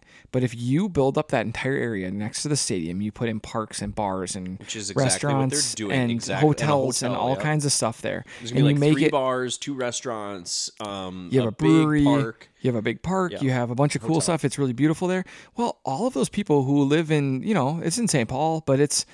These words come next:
Speaker 1: they're pretty old houses there. Well, those houses all probably go up eighty, a hundred thousand dollars.
Speaker 2: Mm-hmm.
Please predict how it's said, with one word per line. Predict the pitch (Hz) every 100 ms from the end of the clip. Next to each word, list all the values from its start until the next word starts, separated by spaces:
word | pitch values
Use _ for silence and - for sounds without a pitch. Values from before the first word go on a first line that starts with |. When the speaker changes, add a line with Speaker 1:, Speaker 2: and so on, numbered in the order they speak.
| - _
Speaker 1:
they're | - -
pretty | 196 160 165
old | 131 135
houses | 123 165 - 120
there. | 104 135 - - _
Well, | - 220
those | 220 240
houses | 262 220 151
all | 143 139
probably | 147 131 131
go | 123 117 113
up | 127 -
eighty, | 123 120 120 113
a |
hundred | 110 120 113
thousand | 104 110 110
dollars. | - 139 - 127
Speaker 2:
Mm-hmm. | 117